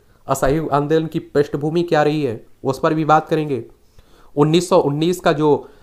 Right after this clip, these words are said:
अधिनियम आता है, मॉन्टेग्यू चेम्सफोर्ड सुधार के नाम से जानते हैं, उस पर बात करेंगे। रॉलेट एक्ट के बारे में जानेंगे। जलियांवाला बाग हत्याकांड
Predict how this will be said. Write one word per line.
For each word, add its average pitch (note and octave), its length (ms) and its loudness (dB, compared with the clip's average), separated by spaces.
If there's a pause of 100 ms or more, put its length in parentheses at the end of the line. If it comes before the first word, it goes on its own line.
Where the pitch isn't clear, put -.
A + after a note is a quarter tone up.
(160)
अधिनियम E3 540 2
आता D3+ 260 4
है, C3 320 -4 (200)
मॉन्टेग्यू C#3+ 760 2 (200)
चेम्सफोर्ड D#3+ 540 0
सुधार D#3 320 0
के D#3 120 -4
नाम D3 160 0
से C#3+ 160 -10
जानते C3+ 280 -6
हैं, B2 60 -4
उस C#3 160 -4
पर E3 140 2
बात D#3 240 0
करेंगे। D3+ 420 -4 (280)
रॉलेट C#3 480 2
एक्ट E3 240 -2
के E3+ 80 0
बारे D#3 200 0
में D#3+ 120 -4
जानेंगे। D3+ 480 -4 (680)
जलियांवाला D#3 540 4
बाग D#3 200 4
हत्याकांड D3 580 -2